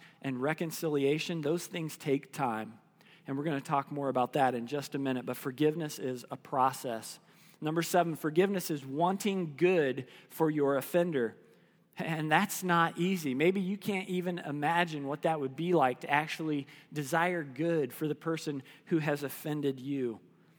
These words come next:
But what we do in our forgiving is that we start the process of moving from wanting them to suffer and pay, and we move from, from that to wanting them to repent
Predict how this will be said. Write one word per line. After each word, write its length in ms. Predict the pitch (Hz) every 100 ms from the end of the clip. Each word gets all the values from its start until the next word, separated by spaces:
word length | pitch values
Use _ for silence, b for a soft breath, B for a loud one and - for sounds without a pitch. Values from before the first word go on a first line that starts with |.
| b b b -
But 100 | 143
what 200 | 165 196
we 140 | 220
do 240 | 180 175
in 200 | 156 165
our 140 | 185 175
forgiving 720 | - 156 151 156 147 113 107 B B B
is 180 | 147
that 180 | 160 143
we 160 | 143 196
start 640 | 196 - - 175 175 180
the 60 | 185
process 800 | - 165 160 156 151 120 120 - B B
of 220 | 143 139
moving 460 | 151 170 208 190 160
from 360 | - 143 139
wanting 440 | 143 180 196 208 185
them 300 | 156 156 156
to 120 | 139
suffer 720 | 127 - - 170 - 196 208 - B B
and 280 | 147 135 131
pay, 580 | - 175 156 110 101 - _ b b b
and 120 | 143 147
we 80 |
move 300 | 147 156 190
from, 280 | 180 170 151
from 200 | - 165
that 280 | 156 139 -
to 100 | 160
wanting 440 | 135 151 185 190
them 160 | 180 165
to 120 | 156
repent 580 | 143 127 - 170 147 123